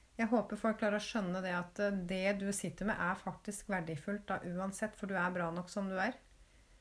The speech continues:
Eh, du kan få til akkurat hva du vil, men du må jobbe for det, og du må faktisk prioritere tida di riktig, hva som er viktig for deg, og sette ned de mål, for det er så mye lettere å oppnå ting da.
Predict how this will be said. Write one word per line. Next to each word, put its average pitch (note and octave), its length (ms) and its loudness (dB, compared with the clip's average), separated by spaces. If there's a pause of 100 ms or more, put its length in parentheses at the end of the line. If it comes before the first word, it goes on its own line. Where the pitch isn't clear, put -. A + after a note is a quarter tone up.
(340)
Eh, G3+ 260 4
du G3 100 0
kan G#3 140 0
få G3 220 2 (100)
til G3 140 2 (140)
akkurat F#3 340 -2
hva F3+ 140 0
du F3+ 60 0
vil, B3+ 260 4 (1000)
men G#3 180 4
du A3 120 2
må G#3+ 180 4
jobbe F#3 260 2
for G3 180 0
det, G#3 120 0
og F#3+ 140 -2
du G3 100 0
må G3 380 2
faktisk G3+ 460 -6 (120)
prioritere F#3+ 1080 0 (300)
tida F#3 300 -2
di G3 80 -2
riktig, A3 480 0 (680)
hva F#3+ 300 0
som A3 160 0
er A3 120 2
viktig F#3+ 240 -10
for F#3+ 120 0
deg, B3+ 260 4 (840)
og A3+ 120 -2
sette - 420 -2
ned G3+ 180 2
de F#3+ 120 0
mål, F#3 320 0
for A3 80 0
det G#3+ 100 4
er A3+ 120 6
så A#3 100 0
mye A3 100 4
lettere A3 240 2
å - 160 -4
oppnå G3+ 400 0
ting A#3 220 4
da. G#3 140 4